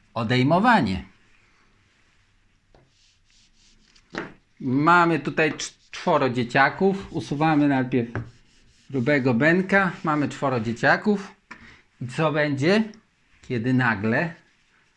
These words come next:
odejmiemy jednego z nich z tej strony? Co się zna-, stanie z tą huśtawką? Oczywiście powędruje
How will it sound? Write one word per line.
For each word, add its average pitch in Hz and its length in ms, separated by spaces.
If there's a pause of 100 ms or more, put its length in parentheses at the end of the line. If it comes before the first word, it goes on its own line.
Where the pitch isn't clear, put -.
(480)
odejmiemy 131 680
jednego 98 520
z - 120
nich - 460 (1500)
z - 120
tej 104 200
strony? 98 420
Co 202 220
się 135 180
zna-, 117 200 (120)
stanie 117 400
z - 100
tą 101 200 (560)
huśtawką? - 600 (920)
Oczywiście 208 760
powędruje 143 880